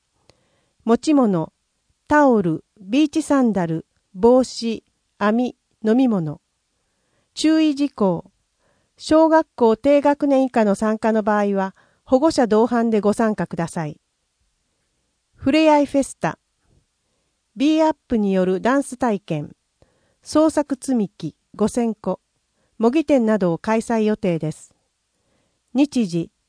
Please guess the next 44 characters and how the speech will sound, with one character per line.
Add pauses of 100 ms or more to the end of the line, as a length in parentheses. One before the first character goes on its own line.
(340)
七
月
十
七
日
土
曜
日、 (320)
九
時
三
十
分
か
ら
十
二
時、 (320)
雨
天
決
行。 (680)
場
所、 (420)
県
立
東
播
磨
特
別
支
援
学 (100)
校。 (1300)
染
め
物
教
室。 (960)
草
木
染
め、